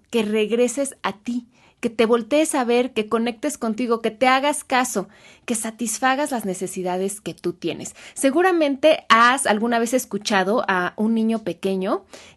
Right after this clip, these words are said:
que está de pronto jugando en el parque, en los columpios, y empieza a gritar, "Ma, ma, veme, ma". Y la mamá está entretenida platicando con su amiga y no le hace caso. Y entonces el niño otra vez está, "Ma, ma".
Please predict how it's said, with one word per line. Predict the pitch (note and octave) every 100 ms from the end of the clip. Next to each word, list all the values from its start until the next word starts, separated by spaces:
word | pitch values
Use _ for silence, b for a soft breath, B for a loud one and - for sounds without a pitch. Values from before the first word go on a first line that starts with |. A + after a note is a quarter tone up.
| -
que | D4 D4 D4 -
está | C4 C4 - D4
de | D#4
pronto | D4+ C#4 C4 C#4+
jugando | C#4 A3+ A3+ B3
en | B3 A3 F#3+
el | G#3
parque, | D4 E4+ E4 F#4 -
en | G#3+
los | G3+ -
columpios, | G#3 B3 C4 D4 B3+
y |
empieza | G#3+ A3+ A#3+
a |
gritar, | G3+ F#3 F3+ b b b -
"Ma, | A#3 D#4 F4+ A3 - _ -
ma, | A#3+ C#4 D#4
veme, | D4 D#4 D4+ F#3+ F#3 _
ma". | G3+ B3 C#4+ C#4+ - _ _ _ _ _
Y | C4 C#4+ C#4+
la | C#4+
mamá | C#4+ D#4+ F#4 G4
está | G4 E4
entretenida | D4+ D#4 C4+ C4+
platicando | A#3+ G#3+ G#3+ A#3 A#3
con | G#3
su | G#3
amiga | A#3+ D4 E4+ F4 -
y | A3+ A3
no | A#3
le | B3
hace | A#3+ G3
caso. | F#3+ F3+ - b b b _
Y | C4
entonces | C4+ D4 D#4+ D#4+
el | D4
niño | D#4+ D#4+
otra | D#4 C#4+
vez | C4+
está, | C4 G#3+
"Ma, | A3+ C4+ A3 - -
ma". | A#3 D4+ F4+ C4+